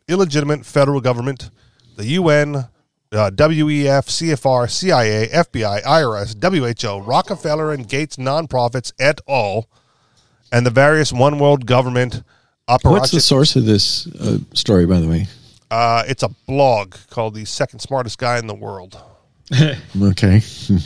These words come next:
Speaker 1: But pulled from information that was, uh, uh, presented at the World Economic Forum.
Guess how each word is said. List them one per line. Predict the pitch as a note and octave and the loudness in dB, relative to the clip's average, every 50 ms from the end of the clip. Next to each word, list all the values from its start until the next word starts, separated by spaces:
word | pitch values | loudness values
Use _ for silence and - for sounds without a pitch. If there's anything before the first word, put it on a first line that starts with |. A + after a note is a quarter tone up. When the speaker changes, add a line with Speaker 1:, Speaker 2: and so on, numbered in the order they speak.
| - - - - - - - - - - - - - - - - - - _ _ _ _ _ _ _ _ _ _ | -4 -6 -8 -8 -10 -12 -16 -18 -18 -20 -20 -20 -20 -20 -20 -20 -20 -20 _ _ _ _ _ _ _ _ _ _
Speaker 1:
But | _ C3 A#2+ G#2+ - | _ -4 -4 -2 0
pulled | - D#3+ D#3+ D#3 C#3+ - | 2 4 4 4 2 2
from | - C#3 B2+ C3 | 0 -2 0 0
information | C3 C3+ B2 - C3 A#2+ B2 B2 A#2 - B2+ G#2+ | -4 -6 -4 -4 -2 0 0 0 0 -2 -2 -2
that | A2+ A2+ G#2+ | 0 -2 0
was, | G#2 G#2+ G#2 G#2 G2+ - | 0 -2 -2 -2 -4 -8
uh, | G#2 G2+ F#2 F#2 F2+ F2+ F#2 - - _ _ _ _ _ _ _ _ _ _ _ | -8 -8 -8 -8 -8 -12 -14 -18 -20 _ _ _ _ _ _ _ _ _ _ _
uh, | - G2+ F#2 F#2 F#2 - - - | -10 -8 -8 -8 -10 -12 -12 -8
presented | - - A2 G2 A#2 A#2+ A2 - A2+ | -4 -4 -2 0 0 -2 -2 -2 -6
at | G#2+ - | -6 -6
the | A2 F#2+ | -6 -6
World | G2 G#2+ G#2+ G#2 G2+ | -4 -4 -4 -4 -6
Economic | G2 - - F#2+ G2 G2 F#2+ G2 - | -8 -10 -10 -12 -12 -12 -14 -16 -18
Forum. | - G2+ F#2 F#2 F#2+ | -16 -16 -16 -18 -20